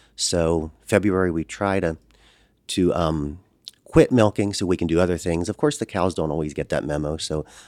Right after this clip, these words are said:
once again, this year, it's not worked out as we planned, but we'll make it work.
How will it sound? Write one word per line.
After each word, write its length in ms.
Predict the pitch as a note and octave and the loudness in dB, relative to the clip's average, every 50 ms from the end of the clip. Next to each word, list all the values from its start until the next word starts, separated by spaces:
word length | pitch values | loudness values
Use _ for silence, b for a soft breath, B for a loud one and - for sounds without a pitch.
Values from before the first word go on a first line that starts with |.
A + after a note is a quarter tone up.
| B B | B B
once 220 | - F#2 F2+ E2 F2+ | 0 0 0 0 0
again, 240 | D#2 E2+ F2 F#2+ | 2 2 4 4
this 200 | F2+ F#2+ F#2 - | 4 2 2 2
year, 200 | - F#2+ F2 F2 | 2 2 2 2
it's 160 | F2 E2+ - - | 2 0 2 2
not 180 | G2+ F#2+ - | 2 4 6
worked 240 | B2 B2 A#2+ - - | 6 6 6 6 6
out 180 | A2+ G#2+ A2+ G#2 | 6 6 6 6
as 140 | A2 G#2+ | 6 6
we 180 | G#2+ G#2 B2+ C3 | 6 6 4 4
planned, 460 | B2+ - B2+ A2 A2 A2+ A#2+ A#2+ A2+ | 4 4 4 6 8 8 8 6 6
but 180 | G2 G#2+ - - B B B B | 6 4 4 2 B B B B
we'll 140 | - D3 C#3+ | 2 6 6
make 180 | B2+ G#2 - - | 6 6 4 2
it 80 | - | 0
work. 280 | - D#2+ E2 - - | 0 0 -2 -2 -4